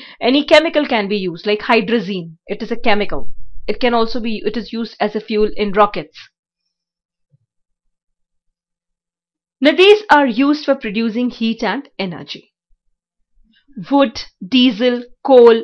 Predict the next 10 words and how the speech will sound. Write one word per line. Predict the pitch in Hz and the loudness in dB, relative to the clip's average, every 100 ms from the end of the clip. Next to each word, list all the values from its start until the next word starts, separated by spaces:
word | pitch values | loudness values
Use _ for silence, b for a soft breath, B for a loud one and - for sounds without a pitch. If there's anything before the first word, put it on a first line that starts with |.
| - | -4
domestic | 180 247 233 240 277 208 | -4 0 0 -2 -6 -4
gas, | 233 208 202 - | 0 0 -2 -6
petrol, | - 233 - 247 214 208 - 202 | -4 -4 0 4 4 4 -4 -6
biogas | 165 208 214 214 202 185 185 - - | 2 4 4 0 -2 -4 -8 -12 -4
are | 208 | -4
some | 220 185 | -4 -10
of | 170 - | -12 -10
the | 381 _ - | -12 _ -10
fuels. | 175 156 - B B B 240 | -8 -10 -16 B B B 2
Biogas | 247 247 262 277 | 4 4 0 -2